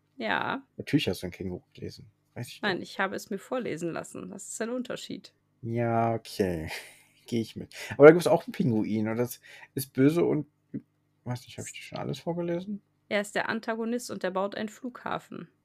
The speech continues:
Speaker 2: Ja.
Speaker 1: Ich weiß.
Speaker 2: Genau. Und, und so einen Flughafen baut man auch nicht ohne Hände. Also zieht er seine Handschuhe aus und ba-, kann ihn bauen.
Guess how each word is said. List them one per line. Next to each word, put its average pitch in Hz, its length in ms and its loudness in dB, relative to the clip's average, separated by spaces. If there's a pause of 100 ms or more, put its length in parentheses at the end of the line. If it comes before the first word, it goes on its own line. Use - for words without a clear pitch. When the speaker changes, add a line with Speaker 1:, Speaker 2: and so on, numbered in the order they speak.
(140)
Speaker 2:
Ja. 110 500 6 (180)
Speaker 1:
Ich - 200 -20
weiß. 156 400 4
Speaker 2:
Genau. 104 40 6 (200)
Und, - 280 -8
und 151 240 0
so 165 60 4
einen 151 60 4
Flughafen 165 480 4
baut 175 220 4
man 240 120 2
auch 165 180 6
nicht 135 160 4
ohne 92 200 2
Hände. 87 260 -2
Also 107 180 2
zieht 110 220 -4
er 113 60 8
seine 107 220 6
Handschuhe 92 340 2
aus 147 180 0
und 156 120 -6
ba-, 151 140 0
kann 151 160 0
ihn 156 180 -2 (540)
bauen. 104 360 0